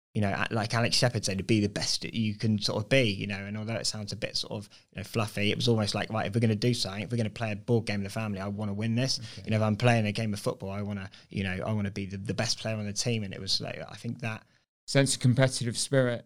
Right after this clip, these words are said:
Speaker 1: Yeah, yeah, which we talked about briefly before the podcast, and, you know, Alex
Speaker 2: Yeah.
Speaker 1: Shepard, and I didn't know who he was, you know, and I'd been playing football with him for the last two years, and until I listened to his podcast and checked out, you know,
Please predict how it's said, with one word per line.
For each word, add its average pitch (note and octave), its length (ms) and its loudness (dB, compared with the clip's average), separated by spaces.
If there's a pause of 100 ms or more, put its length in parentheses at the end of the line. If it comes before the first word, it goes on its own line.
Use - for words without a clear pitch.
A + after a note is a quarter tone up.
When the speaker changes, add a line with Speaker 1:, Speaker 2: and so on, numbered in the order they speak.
Speaker 1:
Yeah, E3 380 8
yeah, E3 240 10
which C3 180 8
we C#3 140 8
talked E3 240 8
about B2+ 160 8
briefly C3+ 280 8
before D3+ 200 6
the B2+ 80 6
podcast, A2 480 2
and, A#2 100 2
you A#2 60 4
know, A2+ 80 6
Alex A#2 280 4
Speaker 2:
Yeah. B2 120 8
Speaker 1:
Shepard, A2+ 180 4
and A2 140 10
I G#2+ 80 10
didn't A#2+ 260 8
know B2 300 10 (260)
who A#2+ 100 10
he A#2 120 12
was, A#2+ 340 10
you A#2+ 140 8
know, A#2 100 10
and A2 100 8
I'd A2+ 140 4
been A#2 120 4
playing C3+ 280 6
football A#2+ 240 4
with G#2 100 2
him G#2+ 140 0
for A2 80 0
the A#2 60 6
last A2 160 4
two A#2+ 100 6
years, A#2 220 8
and G#2+ 80 2
until A2 240 4
I A#2 60 6
listened A#2 280 4
to A2+ 60 -4
his A2 100 -2
podcast A#2 460 -2
and G#2+ 80 -4
checked - 260 -6
out, G#2+ 180 -4
you A#2 60 -4
know, G2+ 180 -4